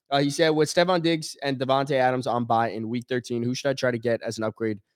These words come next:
from Ramondre Stevenson?" Interesting framing.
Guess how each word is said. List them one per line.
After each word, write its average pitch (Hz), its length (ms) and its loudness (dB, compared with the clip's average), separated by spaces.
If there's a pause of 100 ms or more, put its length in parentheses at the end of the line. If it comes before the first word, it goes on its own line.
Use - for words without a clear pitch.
(260)
from 139 180 0
Ramondre 127 600 0
Stevenson?" 113 680 -6 (1200)
Interesting 226 400 -2
framing. 123 420 0